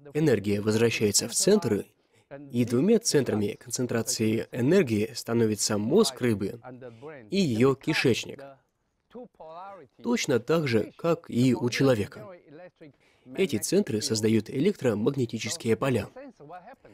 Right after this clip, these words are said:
За счет этих полей рыбы ощущают, что вокруг них происходит,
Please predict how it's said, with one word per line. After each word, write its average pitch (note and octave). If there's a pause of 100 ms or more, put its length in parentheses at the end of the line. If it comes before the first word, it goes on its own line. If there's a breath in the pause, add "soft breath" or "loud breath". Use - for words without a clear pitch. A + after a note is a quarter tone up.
(240 soft breath)
За C3+
счет A3+
этих B2+
полей C3+
рыбы B2
ощущают, A2+
что -
вокруг C#3+
них B2
происходит, A#2+